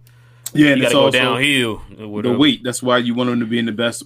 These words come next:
Speaker 1: uh, shape of his, of his life that he can be, because that way he can get off the ground as high as he could. And he
Speaker 2: Right.
Speaker 1: can, and it'll be each, easier for him,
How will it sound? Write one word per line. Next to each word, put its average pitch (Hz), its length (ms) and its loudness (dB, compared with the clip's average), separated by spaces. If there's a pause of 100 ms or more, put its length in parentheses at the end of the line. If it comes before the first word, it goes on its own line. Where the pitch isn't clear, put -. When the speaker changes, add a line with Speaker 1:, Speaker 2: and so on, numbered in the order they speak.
(120)
Speaker 1:
uh, 110 280 -4
shape 127 240 -4
of 110 100 -8
his, 107 240 -8
of 110 100 -12
his 98 140 -10
life 117 380 -4
that 107 100 -10
he 107 80 -8
can 127 280 -4
be, 110 120 -4
because 98 440 -6 (160)
that 113 180 -2
way 107 100 -4
he 107 100 -2
can 127 260 -4
get 110 80 -4
off 101 120 -6
the 101 80 -18
ground 98 240 -8
as 95 120 -14
high 104 160 -2
as 90 100 -8
he 90 80 -12
could. 92 340 -10 (420)
And 101 120 -10
he 107 80 -6
Speaker 2:
Right. - 80 -18
Speaker 1:
can, 98 320 -6 (320)
and 107 120 -2
it'll 101 80 -4
be 101 280 -8
each, 113 280 -8
easier 117 400 0
for 95 280 -10
him, 92 100 -12